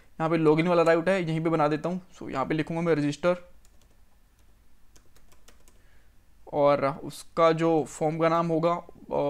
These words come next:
basically जो मेरे व्यू का नाम होगा वो भी मैं रजिस्टर ही रखूँगा। So, अब एक रजिस्टर व्यू बनाते हैं हम। ये उसके लिए मैं जाना पड़ेगा रिसोर्सेज के अंदर, व्यूज के अंदर और यहाँ पे बना देता हूँ register dot blade dot P H P, राइट? So,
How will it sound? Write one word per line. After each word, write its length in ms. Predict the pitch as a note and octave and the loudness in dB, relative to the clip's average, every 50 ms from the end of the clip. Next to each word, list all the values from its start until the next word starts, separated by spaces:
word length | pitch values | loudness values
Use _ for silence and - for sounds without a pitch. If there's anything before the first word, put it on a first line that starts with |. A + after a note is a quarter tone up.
| C#3 C3 B2 G3 G3 - - - - - - - - - - - - - _ - | -4 -6 -8 -14 -18 -20 -20 -20 -20 -20 -20 -20 -20 -20 -20 -20 -20 -18 _ -6
basically 380 | D#3 D#3+ D3 D3+ D3+ D3+ D3+ D3 | -4 -4 -2 -2 -2 0 0 0
जो 240 | D3+ D#3 D3+ D3+ D3 | 0 0 -2 -2 -2
मेरे 240 | D3 D3 C#3+ C#3 D3+ | -4 -4 -4 -4 -2
व्यू 160 | C#3 D3+ D3+ | 0 0 0
का 100 | D3 D#3+ | 2 2
नाम 140 | D#3 D#3 D#3+ | 0 0 0
होगा 160 | D#3+ D#3+ E3 | 0 0 2
वो 120 | E3 D#3+ | 2 0
भी 100 | D3+ D#3+ | 0 -2
मैं 120 | D#3+ E3+ E3 | -2 -2 -2
रजिस्टर 300 | D#3 D3+ C#3+ C#3+ - D3+ | -2 -2 -4 -4 -4 -2
ही 120 | C#3+ E3 | -2 -2
रखूँगा। 360 | D#3 D3 C#3+ - D#3 D3+ D#3+ D#3+ - - - - - - - - | -2 -2 -4 -6 -10 -10 -12 -12 -16 -20 -20 -20 -20 -20 -20 -6
So, 100 | - G#3+ | -2 0
अब 100 | G#3 G3+ | 2 2
एक 120 | A3 G#3+ | 4 4
रजिस्टर 300 | G#3 F#3+ F#3+ F#3+ - G3+ | 4 4 4 2 0 -2
व्यू 200 | G3 E3 E3+ F3+ | 0 2 2 4
बनाते 320 | F3 F#3 F3+ F3 E3 E3+ F3+ | 4 4 2 2 2 0 -2
हैं 80 | F3+ | -2
हम। 140 | F#3 G3 G3 F#3+ - - - | -2 -2 -4 -8 -12 -14 -12
ये 220 | D#3+ E3 F3 E3+ | -4 -2 -2 -2
उसके 200 | E3+ D#3+ - - | -2 -2 -4 -4
लिए 80 | F3+ F3 | -2 -2
मैं 80 | F3+ F3 | 0 0
जाना 140 | E3 E3 | 0 2
पड़ेगा 240 | D#3+ D#3+ D#3+ E3 D#3 | 2 4 4 4 4
रिसोर्सेज 440 | D3 D3+ - E3 D#3+ D#3 - F3 D#3 | 2 2 0 -2 -2 -2 -4 -8 -8
के 100 | - F3 | -6 -6
अंदर, 300 | E3+ E3+ E3+ E3+ E3+ E3+ E3+ - - - - - _ _ - | -6 -4 -2 -2 -2 -4 -6 -16 -20 -20 -20 -20 _ _ -10
व्यूज 280 | E3 D#3 D#3+ D#3+ E3 - | -4 -2 -2 -2 -2 -2
के 120 | - E3+ | -4 -4
अंदर 160 | D#3+ D#3+ D#3+ | -2 -2 -4
और 160 | - - E3 D#3 | -4 -2 -2 0
यहाँ 120 | D3+ D3 | 0 0
पे 60 | D3 | -2
बना 180 | C#3+ C3+ B2+ A#2+ | -2 -2 -4 -6
देता 220 | - - - - | -6 -10 -14 -16
हूँ 100 | - E3 - - - - - - - - - - - _ - _ - - - | -18 -18 -20 -20 -20 -20 -20 -20 -20 -20 -20 -20 -20 _ -20 _ -20 -12 -10
register 360 | D#3+ D#3+ D#3+ D#3+ - - F3 E3+ E3+ E3+ - - _ - E3+ - | -10 -8 -8 -10 -4 -2 -2 -2 -2 -6 -18 -20 _ -20 -6 -2
dot 320 | D#3+ D3+ D3+ D#3+ E3 D#3+ - - - - - - - - - - - - - - - - - - _ - E3+ D#3 | 0 2 2 2 0 -2 -10 -20 -20 -20 -20 -20 -20 -20 -20 -20 -20 -20 -20 -20 -20 -20 -20 -20 _ -14 -4 0
blade 260 | D3+ D3 D3 D3 D3+ D3 D3+ | 2 2 2 0 0 -2 -2
dot 180 | D3+ D3 D3 - - | -2 -2 -2 -6 -8
P 100 | - C3+ | -10 -10
H 100 | A#2 - - - | -10 -10 -14 -16
P, 80 | - - - - - - - - | -16 -16 -16 -18 -20 -12 -2 -2
राइट? 200 | F3 - D3 - - - - - - - - - _ _ | -2 0 -2 -6 -16 -18 -20 -20 -20 -20 -20 -20 _ _
So, 120 | - - | -2 2